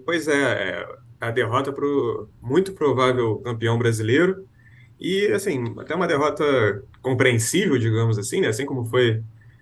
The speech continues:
é, digamos, no primeiro turno, o resulta-, o, o fato de ter perdido, não pelo resultado. Mas o Botafogo, eu gosto de comparar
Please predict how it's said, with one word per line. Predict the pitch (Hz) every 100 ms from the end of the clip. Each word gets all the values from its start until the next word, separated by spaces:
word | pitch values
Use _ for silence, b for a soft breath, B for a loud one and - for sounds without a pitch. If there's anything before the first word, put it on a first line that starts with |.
| b -
é, | 113 113 104 98 - -
digamos, | 117 110 107
no | 113
primeiro | 160 143 135 123
turno, | 123 123 120 110 107
o | 147
resulta-, | 135 117 113 - 110 117
o, | 117 117 - - - - b b -
o | 120
fato | - 151 -
de | 117
ter | 127 110
perdido, | 120 113 123 160 127 110
não | 107 117
pelo | 117 110
resultado. | 107 107 113 143 - B B B B B -
Mas | 117 123 127 123 123 127 123 120 120 117 -
o |
Botafogo, | 139 156 156 160 170 170 - - - - -
eu |
gosto | 143 143
de |
comparar | 151 143 123 135 143 120 -